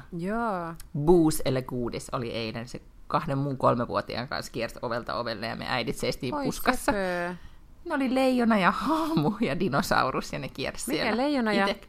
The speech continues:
Speaker 2: Haamu ja dinosaurus.
Speaker 1: Joo.
Speaker 2: Ja ne oli liikuttavia. Sit me oltiin siellä
Speaker 1: Todellakin.
Speaker 2: puskassa, katseltiin, että ne koputti ite oveen ja sanoi, että "Booze ele Goodies".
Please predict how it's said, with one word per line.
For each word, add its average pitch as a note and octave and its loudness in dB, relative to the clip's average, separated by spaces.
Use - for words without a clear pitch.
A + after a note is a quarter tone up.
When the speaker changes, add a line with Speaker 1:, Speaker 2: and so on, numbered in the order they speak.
Speaker 2:
Haamu C3+ 0
ja C3 -4
dinosaurus. C#3+ -4
Speaker 1:
Joo. F3 -2
Speaker 2:
Ja C#4+ -2
ne D4+ 0
oli C4+ 2
liikuttavia. F3 -2
Sit - -12
me F3 0
oltiin C3 -4
siellä B2+ -6
Speaker 1:
Todellakin. C3 -10
Speaker 2:
puskassa, - -10
katseltiin, A2+ -6
että - -8
ne A#3+ 0
koputti A3+ -2
ite C4 0
oveen A3 0
ja F#3 0
sanoi, F#3 -2
että D#3 -8
"Booze D4 2
ele D#4 2
Goodies". D#4 2